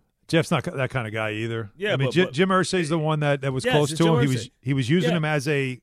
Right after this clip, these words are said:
Speaker 1: Jim
Speaker 2: You have
Speaker 1: Irsay was using him as a consultant during the
Speaker 2: Yeah.
Speaker 1: end of the, uh,
Speaker 2: But
Speaker 1: during
Speaker 2: you have
Speaker 1: the
Speaker 2: Reggie,
Speaker 1: season.
Speaker 2: you have Reggie Wayne right there. Are you saying that Reggie Wayne doesn't have the same football acumen and leadership skills, uh, as Jeff Saturday? 'Cause that's what your, that's what your actions are saying.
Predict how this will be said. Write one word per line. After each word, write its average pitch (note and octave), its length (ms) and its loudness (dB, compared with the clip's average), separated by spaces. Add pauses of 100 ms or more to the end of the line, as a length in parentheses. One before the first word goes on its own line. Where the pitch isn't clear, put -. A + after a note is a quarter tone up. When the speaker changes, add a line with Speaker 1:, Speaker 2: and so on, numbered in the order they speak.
Speaker 1:
Jim G3+ 160 0
Speaker 2:
You G#3+ 60 2
have F3 80 0
Speaker 1:
Irsay F#3+ 100 0
was C#3 140 0
using F3 200 0
him D#3+ 100 0
as C3+ 140 0
a C3 60 -2
consultant C3 680 -2
during D3 280 0
the B2 60 -6
Speaker 2:
Yeah. B2+ 100 -4
Speaker 1:
end D3+ 120 -4
of A#2 80 -6
the, B2 160 -6
uh, C3 100 -6
Speaker 2:
But D#3 80 -12
Speaker 1:
during D#3+ 160 2
Speaker 2:
you G#3 60 0
have - 80 -4
Speaker 1:
the F#3 60 0
Speaker 2:
Reggie, G#3 120 0
Speaker 1:
season. - 180 -6
Speaker 2:
you G3+ 100 -6
have D#3 160 -6
Reggie F#3 260 -6
Wayne G3 300 -6
right F3 220 -6
there. F3 240 -4
Are A#2+ 100 -4
you C#3+ 180 -8
saying F3 260 -10
that B2+ 100 -6
Reggie C#3+ 260 -8
Wayne D3 220 -10
doesn't C3+ 180 -8
have C3 160 -10
the A2 60 -16
same C3 240 -12
football C#3 440 -10
acumen B2+ 480 -10
and G#2+ 140 -14
leadership C3+ 420 -10
skills, C#3+ 480 -12 (400)
uh, B2 360 -4
as A#2+ 280 -8
Jeff C#3 220 -10
Saturday? F#3+ 480 -10 (220)
'Cause B2+ 120 -12
that's D#3+ 200 -6
what D3+ 180 -12
your, C#3 100 -8
that's D3+ 200 -8
what D#3 120 -14
your B2+ 100 -12
actions C#3+ 360 -8
are A#2 80 -10
saying. B2 340 -12